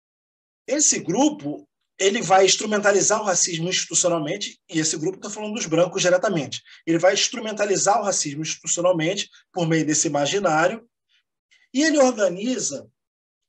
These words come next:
a partir desse imaginário, uma teia, aí pensar num desenho de teia mesmo, de práticas de exclusão, que vão lhe garantindo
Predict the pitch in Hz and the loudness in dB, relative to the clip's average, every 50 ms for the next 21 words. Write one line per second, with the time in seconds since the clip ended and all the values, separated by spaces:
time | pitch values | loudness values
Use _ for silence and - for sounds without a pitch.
0 | _ _ _ _ _ _ - - 165 170 175 - - - 277 262 220 - - 180 | _ _ _ _ _ _ -16 -14 -12 -10 -10 -10 -8 -10 -8 -6 -6 -6 -6 -4
1 | 175 165 156 139 147 143 156 170 202 214 190 143 127 - _ _ _ _ _ - | -6 -6 -6 -6 -4 -2 2 4 4 4 2 0 -4 -12 _ _ _ _ _ -12
2 | 202 208 233 226 - - - - 226 226 240 247 233 165 143 127 - - - _ | -6 -2 -2 -2 -2 -2 -8 -6 0 2 4 4 4 2 -4 -6 -6 -10 -16 _
3 | - 131 156 165 160 185 180 170 - 190 196 196 185 175 165 151 180 196 180 151 | -12 -8 -8 -6 -2 -2 0 0 2 0 0 -2 -2 -2 -2 -2 -4 -6 -6 -8
4 | 156 - - 185 185 190 175 156 147 156 185 208 202 202 202 - _ _ - - | -8 -6 -2 2 2 4 4 2 2 2 0 0 -2 -2 -6 -12 _ _ -20 -16
5 | - - - 226 214 - 214 208 202 220 - - - - 247 233 220 - 220 233 | -10 -8 -6 -6 -6 -2 4 4 6 6 6 4 0 -2 -2 -4 -4 -2 0 0
6 | - - - 254 247 233 214 208 214 196 190 190 - - _ _ _ _ _ _ | 0 0 0 -4 -4 -2 0 0 2 0 0 -2 -8 -18 _ _ _ _ _ _
7 | _ _ _ _ _ _ _ _ _ _ _ - 202 202 - 190 196 202 202 190 | _ _ _ _ _ _ _ _ _ _ _ -8 -6 -2 0 2 2 2 2 2
8 | 190 185 180 190 185 175 - - - 208 233 233 196 - | 4 4 4 4 2 0 -2 -4 -2 -4 -4 -6 -8 -10